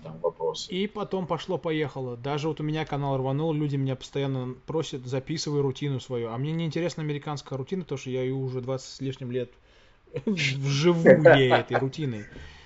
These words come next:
Speaker 1: Ну да.
Speaker 2: Мне
Speaker 1: Ну,
Speaker 2: пожрать
Speaker 1: возможно, я,
Speaker 2: интересно.
Speaker 1: я просто, смотри,
Speaker 2: То
Speaker 1: я
Speaker 2: есть
Speaker 1: не люблю
Speaker 2: люди стали
Speaker 1: делать прогнозы.
Speaker 2: интересоваться, как сюда переехать. Или не как сюда переехать, а как же там у них? Вот что у
Speaker 1: Ну
Speaker 2: них
Speaker 1: да.
Speaker 2: там?
Speaker 1: Ну, интере-, естественно, этот, э, в, э, я думаю,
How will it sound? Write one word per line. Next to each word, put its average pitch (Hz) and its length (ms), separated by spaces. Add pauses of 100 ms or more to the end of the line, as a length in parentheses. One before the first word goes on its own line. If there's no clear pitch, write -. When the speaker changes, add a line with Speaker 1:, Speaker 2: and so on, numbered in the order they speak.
(180)
Speaker 1:
Ну 123 240
да. 87 200
Speaker 2:
Мне 165 140
Speaker 1:
Ну, - 60
Speaker 2:
пожрать 180 300
Speaker 1:
возможно, 147 400
я, 175 200
Speaker 2:
интересно. 208 80
Speaker 1:
я 226 180
просто, 233 260
смотри, 202 440
Speaker 2:
То 135 60
Speaker 1:
я 196 220
Speaker 2:
есть 156 120
Speaker 1:
не 160 200
люблю 175 180
Speaker 2:
люди 277 120
стали 269 240
Speaker 1:
делать 247 160
прогнозы. - 80
Speaker 2:
интересоваться, 214 880
как 196 220
сюда 165 260
переехать. 156 720
Или 135 220
не 180 240
как 311 200
сюда 240 220
переехать, 156 520
а 131 120
как 254 260
же 220 140
там 202 300
у 123 40
них? 101 260 (180)
Вот 113 140 (220)
что - 200
у 185 100
Speaker 1:
Ну 123 60
Speaker 2:
них 101 140
Speaker 1:
да. 523 80
Speaker 2:
там? 92 220 (720)
Speaker 1:
Ну, 190 100
интере-, 262 520
естественно, 262 440
этот, 240 280
э, 190 280
в, 147 200
э, 110 720
я 120 140
думаю, 110 400